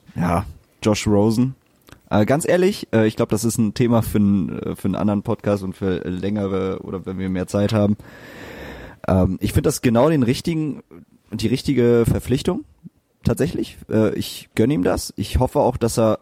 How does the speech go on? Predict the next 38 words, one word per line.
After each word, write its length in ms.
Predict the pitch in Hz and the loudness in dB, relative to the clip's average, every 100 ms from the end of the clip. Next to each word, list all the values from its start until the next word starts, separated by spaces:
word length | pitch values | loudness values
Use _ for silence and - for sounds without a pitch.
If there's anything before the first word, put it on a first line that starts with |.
| - | -2
performt, 460 | 110 - 120 139 | -2 0 0 0
aber 200 | - 98 | -2 0
es 120 | 101 104 | -2 -4
ist 120 | - | -4
einfach 300 | 90 92 90 | -2 -2 -4
zu 140 | - | -2
früh, 400 | - - 90 95 - - | 0 0 2 0 -2 -6
ähm, 480 | - 85 85 78 64 - - _ - | -2 0 0 -2 -6 -12 -20 _ -4
dass 200 | 87 95 | 0 2
er 60 | |
jetzt 440 | 90 - - - - | 0 0 -6 -4 -4
abliefern 480 | 95 117 107 104 | 0 0 2 2
wird, 320 | 95 98 - - | 4 2 0 0
glaub 200 | 95 95 | 2 2
ich 140 | - | 2
nicht, 280 | 107 110 - _ - - - - - - | 0 0 -4 _ -20 -20 -20 -20 -20 -2
wenn 120 | 95 | 2
er 100 | 110 | 2
spielt. 480 | 104 - 107 104 104 - - _ _ _ - | 2 2 4 4 2 -8 -20 _ _ _ -4
Ähm, 380 | 78 78 78 - - | 0 0 -2 -6 -10
ich 140 | - - | -6 0
geh 120 | 92 | 2
mit 120 | 90 | 2
den 100 | 78 | -2
Cardinals 600 | - 78 85 80 76 - | 0 0 2 2 0 -2
einfach, 300 | 76 78 76 - | -4 -2 -2 -2
weil 120 | 67 | -4
die 160 | 73 | -2
nicht 140 | 71 - | -4 -4
so 80 | - | 0
verletzungsgeplagt 920 | 87 85 - 104 - - 90 90 - | 2 2 0 -2 0 0 2 0 0
sind 320 | 90 90 - | 0 2 0
und 260 | - 73 - | -2 -4 -2
die 40 | |
besseren 380 | - 78 - 76 | -2 0 -2 -2
Spieler 340 | - - 76 | 0 2 2
haben 200 | 82 - | 2 0
aktuell. 400 | - - - 92 | -2 -2 0 0